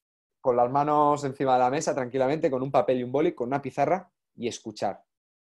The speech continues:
Dejarles hablar, hacerles preguntas. Ahí van a salir sus necesidades, ¿vale? Y van a salir, por ejemplo, gente que tiene que pedir el informe todas las semanas,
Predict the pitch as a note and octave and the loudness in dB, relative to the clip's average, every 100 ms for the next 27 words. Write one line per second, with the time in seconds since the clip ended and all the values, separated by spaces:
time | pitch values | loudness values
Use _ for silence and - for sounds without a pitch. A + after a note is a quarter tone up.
0 | _ _ _ B2 A#2+ C3+ C#3+ C3+ G#2 G2+ | _ _ _ -6 -2 0 0 -2 -4 -4
1 | F#2+ _ _ _ - B2 C#3 D#3+ - B2+ | -6 _ _ _ -12 -4 0 0 0 -2
2 | G#2+ G#2+ F#2+ F2+ - _ _ _ _ _ | -2 -6 -12 -16 -18 _ _ _ _ _
3 | - C#3 D3 F3 F3+ F#3 D#3+ F3 F3 - | -6 -2 2 2 2 0 2 2 0 -10
4 | D#3 C#3+ C#3 C3+ - A#2 G#2+ F#2+ F#2+ _ | -10 -6 -6 -8 -8 -6 -6 -6 -12 _
5 | - A2 D3+ - _ _ - C#3 C#3+ F3 | -10 -8 -8 -12 _ _ -10 0 2 2
6 | F#3+ E3+ E3 F3 F3+ _ _ _ _ _ | 0 0 2 2 0 _ _ _ _ _
7 | _ _ D#3 C3 D3+ D#3 E3 E3+ F3 - | _ _ -2 0 0 -2 4 4 2 -8
8 | _ - - D3 C#3+ D3 C#3 D3 D3+ D3+ | _ -20 -6 -4 -2 -2 0 0 0 -2
9 | C#3 C#3 D#3 D#3+ A#2 B2+ A#2+ C#3 C3 D3+ | 0 0 0 -2 -4 -6 -2 0 0 -2
10 | D3+ C3+ C3+ C#3 C3+ B2 B2+ C#3 D#3 E3 | 0 4 4 2 -2 -4 -2 -2 -4 -6
11 | - | -18